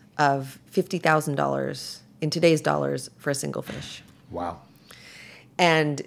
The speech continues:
Speaker 1: that day is still known as the Day of the Flying Fish in, in Tokyo.
Speaker 2: Oh, no way.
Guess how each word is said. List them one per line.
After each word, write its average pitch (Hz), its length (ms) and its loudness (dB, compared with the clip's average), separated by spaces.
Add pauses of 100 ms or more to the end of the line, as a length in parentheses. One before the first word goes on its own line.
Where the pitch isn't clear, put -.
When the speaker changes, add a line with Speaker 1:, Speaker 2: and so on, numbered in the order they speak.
(140)
Speaker 1:
that 160 280 4
day 170 100 4
is 160 100 2
still 247 280 6
known 139 340 0
as 139 200 -2
the - 100 0
Day 139 220 0
of 139 120 -2
the 135 80 -8
Flying 127 320 -6
Fish - 460 -8 (420)
in, 175 440 2
in 160 340 2
Tokyo. 139 600 -4
Speaker 2:
Oh, 117 240 0
no 120 160 -2
way. 120 180 -6